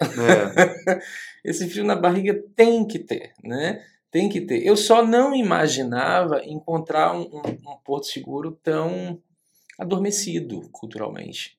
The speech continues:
Speaker 2: né?
Speaker 1: Sim.
Speaker 2: Tão, tão fechado nesse sentido. Todos os museus fechados, todos os museus deteriorados, né? Todo, todo o universo da cultura popular ainda totalmente solta, espaçada e, bem, a gente,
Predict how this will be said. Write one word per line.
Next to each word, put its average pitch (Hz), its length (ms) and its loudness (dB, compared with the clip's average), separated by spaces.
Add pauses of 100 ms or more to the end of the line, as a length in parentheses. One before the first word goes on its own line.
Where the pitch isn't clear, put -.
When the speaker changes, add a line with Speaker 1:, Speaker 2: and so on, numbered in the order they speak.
(100)
Speaker 2:
né? 135 360 -10 (420)
Speaker 1:
Sim. 107 280 -4
Speaker 2:
Tão, 139 600 -4 (260)
tão 170 160 -6
fechado 139 760 0
nesse 104 460 -12
sentido. 107 200 -14
Todos 175 240 0
os 151 100 -6
museus 131 380 -8
fechados, 110 600 -4
todos 196 260 -4
os 151 80 -8
museus 127 380 -8
deteriorados, 110 1160 -4 (100)
né? 117 360 -10 (480)
Todo, 190 300 -4
todo 208 260 2
o 180 40 2
universo 139 400 -2
da 131 100 -6
cultura - 300 -12
popular 123 560 -2
ainda 123 220 -6
totalmente 135 540 -8
solta, 117 760 -4
espaçada 120 1300 -2
e, - 460 -18 (640)
bem, 139 440 -4
a - 120 -2
gente, 202 380 -4